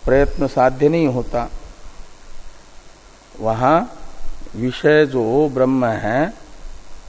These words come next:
उसका ज्ञान बताया है साधन, और फल बताया है अमृतत्व यानी मोक्ष। तो मोक्ष रूप, अ, प्रयोजन का साधन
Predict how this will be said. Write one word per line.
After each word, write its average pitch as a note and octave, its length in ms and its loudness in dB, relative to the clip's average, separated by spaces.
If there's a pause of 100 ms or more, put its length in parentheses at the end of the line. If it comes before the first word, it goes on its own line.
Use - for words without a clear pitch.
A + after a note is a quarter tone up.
(360)
उसका C#3 340 4
ज्ञान C3+ 480 2
बताया B2+ 460 2
है C3+ 260 2
साधन, C#3+ 580 4 (880)
और A#2+ 160 0
फल C#3+ 320 0
बताया C3+ 540 2
है C#3 300 0 (440)
अमृतत्व C3+ 720 0
यानी C3 220 2
मोक्ष। D3 420 0 (2250)
तो B2+ 240 2
मोक्ष D3+ 420 0
रूप, D3 360 4 (2250)
अ, - 120 -18
प्रयोजन C3+ 840 4
का D3 280 4
साधन A#2+ 1000 0